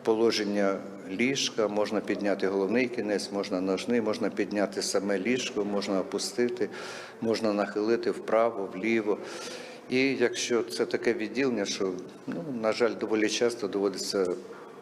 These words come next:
транспортувати хворих в реанімаційний зал.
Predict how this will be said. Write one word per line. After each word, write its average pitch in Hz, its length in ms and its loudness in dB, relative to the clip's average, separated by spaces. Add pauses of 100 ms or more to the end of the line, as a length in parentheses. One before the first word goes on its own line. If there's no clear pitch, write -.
(120)
транспортувати 107 1160 0
хворих 110 520 -2 (200)
в 104 40 -6
реанімаційний 101 680 0
зал. 101 320 2